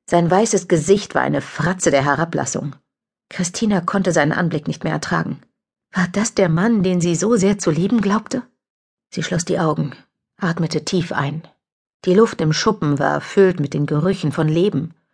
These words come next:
von sonnengedorrtem Heu, von Haustieren und eingelagerten Äpfeln.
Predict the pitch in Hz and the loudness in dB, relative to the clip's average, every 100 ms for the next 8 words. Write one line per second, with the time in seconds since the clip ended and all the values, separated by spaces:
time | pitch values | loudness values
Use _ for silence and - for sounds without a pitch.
0 | _ _ _ - 180 170 180 208 196 165 | _ _ _ -2 0 2 2 4 2 0
1 | 160 160 147 160 170 175 170 - _ _ | 0 0 0 2 2 2 -2 -10 _ _
2 | _ - 175 180 247 247 - 180 160 156 | _ -2 2 4 2 0 0 0 2 0
3 | 156 - 185 202 160 165 156 160 - 170 | 0 -2 0 4 4 2 0 -2 -4 -4
4 | - - 147 | -6 -6 -6